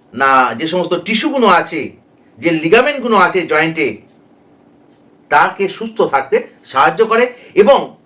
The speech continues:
ক্যালসিয়ামের অভাবের কারণে জয়েন্টে যে ক্র্যাকিং সাউন্ড ডেভেলপ হয়ে থাকে, এছাড়া সহজেই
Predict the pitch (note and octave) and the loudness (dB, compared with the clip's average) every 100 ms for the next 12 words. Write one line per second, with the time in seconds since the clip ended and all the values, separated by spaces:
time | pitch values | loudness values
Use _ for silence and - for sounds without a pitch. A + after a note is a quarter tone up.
0 | _ _ E3 E3+ E3+ G3 F3+ C3 D#3+ A3 | _ _ 2 2 2 0 0 2 2 2
1 | D4+ B3 G3 E3+ D#3+ D3+ F#3 G3+ F#3+ E3+ | 0 2 2 2 0 2 2 0 -6 -6
2 | - F3 F#3 C4 C4+ - F3 A#3 G3+ - | -2 0 0 -2 -10 -2 0 0 -2 -10
3 | _ _ - G2+ D3+ A3+ G#3 G3+ E3+ C3 | _ _ -8 0 4 4 4 4 2 -2
4 | G2 - _ _ _ _ _ _ _ _ | -10 -14 _ _ _ _ _ _ _ _
5 | _ _ _ _ _ _ _ _ - E3 | _ _ _ _ _ _ _ _ -10 -2
6 | E3+ D3+ - - _ _ _ _ _ _ | 2 2 0 -6 _ _ _ _ _ _
7 | - D3 G3+ G3+ D#3+ - | -2 4 4 4 -2 -4